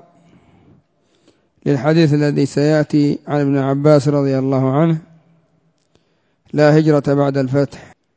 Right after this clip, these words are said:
وقيل بأن هذا الحديث محمول على "لا هجرة من مكة إلى المدينة"، لأنها صارت دار إسلام، وإلا فالهجرة باقية ما بقي الجهاد. وجاء في حديث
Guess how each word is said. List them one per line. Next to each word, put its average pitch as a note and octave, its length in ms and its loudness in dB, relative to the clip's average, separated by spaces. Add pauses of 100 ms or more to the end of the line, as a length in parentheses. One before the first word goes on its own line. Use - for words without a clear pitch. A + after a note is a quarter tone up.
(300)
وقيل D#3+ 440 4
بأن D3+ 300 2
هذا D3 280 0
الحديث D3 380 -2
محمول D3 400 -2
على C#3+ 240 -2
"لا C#3+ 220 -2
هجرة D#3 260 0
من C3+ 280 -2
مكة C#3+ 400 -4
إلى C3 120 -4
المدينة"، C3 560 -4 (1500)
لأنها D3+ 520 4
صارت D3+ 420 2
دار D3 360 0
إسلام، C#3 440 -4 (2000)
وإلا D#3+ 400 2
فالهجرة D3+ 560 2
باقية D3+ 480 2
ما C#3 180 0
بقي D3 320 0
الجهاد. C3+ 460 -2 (2250)
وجاء F#3+ 360 4
في F3+ 120 4
حديث F3 400 2